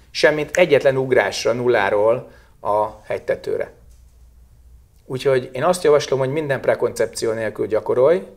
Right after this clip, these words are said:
és ahogy azt az előbb mondtam, legyen élő hagyománnyal kapcsolatod. Tanító, tanítás, tanítványi közösség.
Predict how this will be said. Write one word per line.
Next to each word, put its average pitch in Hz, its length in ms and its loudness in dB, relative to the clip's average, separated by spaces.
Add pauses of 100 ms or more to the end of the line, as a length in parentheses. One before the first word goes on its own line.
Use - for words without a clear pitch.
(920)
és 120 580 -4 (440)
ahogy 127 220 2
azt 123 160 0
az 127 80 -2
előbb 143 280 8
mondtam, 127 640 0
legyen 135 640 2
élő 131 560 2
hagyománnyal 117 640 0
kapcsolatod. 101 840 -2 (460)
Tanító, 156 760 -2
tanítás, 127 520 -2
tanítványi 123 500 -4
közösség. 101 600 -6